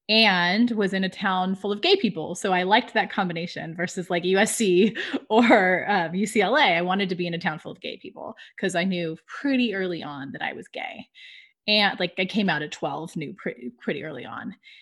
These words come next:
And I went to film school and I studied. I did all the studying. I did really great in film theory classes. I did really great in film production classes. The production side of it, the logistical side of it, I was amazing at. The business end, I was amazing at.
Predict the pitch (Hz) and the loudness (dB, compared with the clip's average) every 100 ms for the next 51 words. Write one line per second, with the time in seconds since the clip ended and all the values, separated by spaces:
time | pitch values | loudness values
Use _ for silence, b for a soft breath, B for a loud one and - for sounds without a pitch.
0 | B B _ 220 220 220 220 208 214 233 | B B _ 4 6 4 4 2 2 2
1 | 226 - 277 - 196 190 - 160 156 226 | 0 -6 -4 0 0 0 -4 -10 -4 -4
2 | 349 B B B _ 220 214 202 196 185 | -4 B B B _ 2 4 4 2 -4
3 | - 214 185 165 170 175 196 214 - 180 | 0 2 2 -2 -4 -2 -2 -2 -4 -4
4 | 175 180 180 180 185 208 226 190 175 180 | -4 -4 -4 -4 -2 -2 -2 -2 -4 -4
5 | - 156 - - 214 220 220 - 196 196 | -8 -12 -12 -4 0 0 -2 0 0 0
6 | 196 190 190 B B B B - 190 175 | -2 0 -2 B B B B -2 -2 0
7 | 180 190 208 208 196 - 170 - - 190 | -4 -2 -2 -4 -4 -6 -8 -8 -8 -6
8 | - 190 - - 294 - - - - 78 | 0 0 0 -4 -4 -2 -8 -8 -14 -14
9 | - 185 - 226 208 302 - 233 165 151 | -10 -10 -6 2 2 2 -2 0 0 -6
10 | 156 - 175 180 - 427 339 247 180 - | -8 -4 -2 -2 -2 -2 -4 -4 -4 -2
11 | 165 170 170 165 175 175 254 269 175 156 | -4 -4 -6 -4 -2 0 0 0 -4 -2
12 | 180 165 214 339 427 - 185 160 160 160 | -4 2 2 2 -4 -4 -4 -4 -4 -6
13 | 165 175 196 240 185 143 | -6 -4 0 0 -2 -6